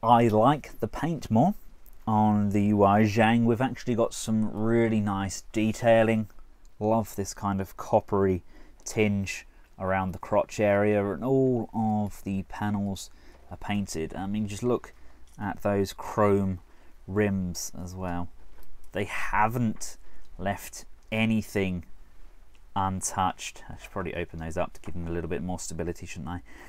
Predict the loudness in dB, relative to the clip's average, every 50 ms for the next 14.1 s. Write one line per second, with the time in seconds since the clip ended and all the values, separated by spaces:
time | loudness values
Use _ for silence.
0 | -18 -14 -10 -6 -4 -4 -4 -4 -6 -8 -14 -16 -16 -16 -16 -16 -18 -18 -14 -6
1 | -4 -2 0 2 2 2 2 0 0 -4 -8 -12 -14 -12 -8 -4 -4 -4 -2 -4
2 | -8 -8 -8 -10 -10 -8 -8 -6 -4 -4 -2 -2 -2 -2 -2 -2 0 0 0 2
3 | 2 0 0 -2 0 0 2 2 4 2 2 0 -2 -6 -12 -16 -16 -18 -20 -20
4 | -18 -16 -14 -10 -4 -2 -2 -2 0 -2 -2 0 0 0 0 0 -2 -8 -12 -14
5 | -10 -2 2 4 4 4 2 0 -8 -14 -8 -6 -4 -4 -4 -4 -4 -2 -2 0
6 | -2 -2 -4 -8 -14 -20 -20 -20 -20 -20 -12 -6 -2 -2 -2 -2 -2 -4 0 4
7 | 6 6 6 6 2 -2 -10 -16 -16 -16 -16 -16 -16 -14 -10 -8 -6 -4 -4 -4
8 | -2 -2 0 0 0 0 -2 -2 -2 0 0 2 2 0 0 -2 -2 0 2 2
9 | 2 0 0 -4 -6 -8 -4 -2 -2 -2 -2 -4 -10 -16 -18 -20 -20 -20 -20 -20
10 | -20 -20 -18 -8 -6 -4 -4 -2 -2 -4 -4 -4 -4 -4 -4 0 0 2 2 2
11 | 2 0 -2 -2 -2 -2 -2 -2 -6 -6 -4 -2 -2 -4 -4 -8 -16 -20 -20 -20
12 | -18 -16 -14 -12 -8 -4 -2 0 0 0 0 -2 -4 -4 -6 -8 -8 -10 -10 -12
13 | -10 -6 -2 0 2 2 4 2 2 2 2 2 2 0 0 0 2 2 2 0
14 | -2 -8